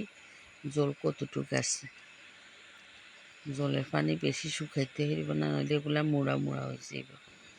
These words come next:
একটু থকথকা থাকলে ভালো লাগে খাইতে। এরপরে এগুলারে বাদামি কালার রসুন আর পেঁয়াজগুলারে করার পরে এগুলারে এবার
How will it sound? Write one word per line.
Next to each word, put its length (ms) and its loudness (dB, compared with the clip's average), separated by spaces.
একটু 240 -4
থকথকা 500 4
থাকলে 380 0
ভালো 320 2
লাগে 300 -2
খাইতে। 360 -6
এরপরে 460 2
এগুলারে 440 0
বাদামি 480 0
কালার 360 2
রসুন 420 0
আর 160 0
পেঁয়াজগুলারে 800 0
করার 380 2
পরে 260 0
এগুলারে 500 2
এবার 220 2